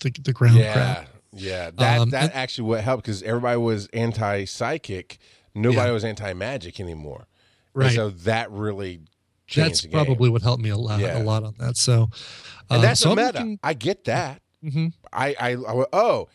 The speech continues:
Speaker 2: everybody's psychic. Let's go magic," 'cause that's what
Speaker 1: Right.
Speaker 2: his collapsing infrastructure is classified as.
Speaker 1: Yeah.
Speaker 2: And sure enough, I mean, it did, especially with the Mystic, <laughs> it really amped up the,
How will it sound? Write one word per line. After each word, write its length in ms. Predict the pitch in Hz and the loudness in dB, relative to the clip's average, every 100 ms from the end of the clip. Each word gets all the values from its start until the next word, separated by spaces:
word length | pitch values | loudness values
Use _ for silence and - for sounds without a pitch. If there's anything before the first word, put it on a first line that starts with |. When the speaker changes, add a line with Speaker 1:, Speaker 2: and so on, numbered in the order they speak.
| _ | _
Speaker 2:
everybody's 360 | 95 104 117 123 | -10 -6 -4 -6
psychic. 480 | - 202 - 110 - | -6 -6 -6 -10 -8
Let's 160 | 90 - | -8 -2
go 180 | 113 113 | 0 2
magic," 540 | 170 208 104 82 - | 2 0 -8 -16 -12
'cause 140 | 127 107 | -8 -4
that's 240 | 101 - | -4 -6
what 140 | 113 110 | -2 0
Speaker 1:
Right. 60 | 110 | 0
Speaker 2:
his 220 | 98 90 _ _ _ | -2 -10 _ _ _
collapsing 340 | - 113 104 113 | -2 -2 -2 -6
infrastructure 540 | 127 113 92 - 87 | -6 -4 -6 -4 -10
is 120 | 80 | -10
classified 520 | - 85 78 78 78 73 | -8 -8 -8 -12 -12 -12
as. 260 | 69 71 _ _ _ _ _ _ _ | -14 -18 _ _ _ _ _ _ _
Speaker 1:
Yeah. 200 | 120 101 | -2 0
Speaker 2:
And 100 | 92 | -2
sure 160 | 92 101 | -4 -6
enough, 320 | 113 117 101 | -4 -4 -6
I 120 | 92 | -8
mean, 200 | 90 90 | -8 -10
it 60 | 82 | -8
did, 220 | 95 87 - - | -10 -10 -18 -8
especially 280 | - 151 139 | 2 2 2
with 80 | 107 | -6
the 80 | |
Mystic, 520 | 98 135 - 190 - - | 0 0 0 -4 -6 -12
<laughs> 80 | - | -8
it 120 | 143 | -8
really 380 | 101 143 147 127 | -8 -8 -6 -6
amped 360 | 131 113 - | -6 -8 -6
up 180 | 104 - | -8 -6
the, 220 | 90 85 | -6 -8